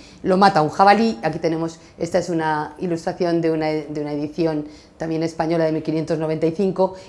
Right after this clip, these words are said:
ya que vemos a Venus que ha llegado en su carro tirado por cisnes y está llorando desesperada la muerte de Adonis, cuando, bueno, no, llora tanto que no puede decir "te lo dije", pero realmente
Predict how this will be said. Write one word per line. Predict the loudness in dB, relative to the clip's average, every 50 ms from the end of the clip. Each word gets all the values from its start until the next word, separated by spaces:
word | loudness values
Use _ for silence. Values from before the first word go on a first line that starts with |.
| -2 0
ya | 2 2
que | 4 2
vemos | 2 2 0 -2 0
a | 0
Venus | 2 2 2 0 -2
que | 0 2
ha |
llegado | 2 4 4 4 2 2
en | -2
su | -4 -2 0
carro | 0 0 0 0 0
tirado | 0 0 0 0 0 0
por | 0 -2 -2
cisnes | -2 -2 -2 0 0 0 -2 -2 -4 -8 -16 -18 -6 0
y | 0 0
está | 2 4 6 6 6 6 4 0 -14 -18 -12 -4
llorando | 0 4 6 6 6 6 6 4 4 2
desesperada | 2 2 2 4 4 4 6 6 4 6 6 4 2 2
la | 0 -2 -2
muerte | -2 -4 -4 -4 -2 0
de | 0
Adonis, | 0 0 0 -4 -6 -6 -8 -8 -8
cuando, | -6 -6 -6 -6 -8 -10 -10
bueno, | -12 -14 -16 -18 -20 -20 -20 -20 -20 -20 -14 -8
no, | -6 -6 -6 -6 -8 -12 -16 -20 -20 -20 -20 -18 -10
llora | -4 0 0 2 2 2
tanto | 0 0 0 -2 -2
que | -2
no | -2 -2
puede | -2 -2 -2 -2 -4
decir | -4 -4 -6 -6 -4
"te | -2
lo | -2 0 -2
dije", | -2 -4 -4 -4 -4 -4
pero | -4 -4 -6 -4
realmente | -4 -4 -4 -4 -4 -6 -8 -6 -4 -6 -6 -6 -8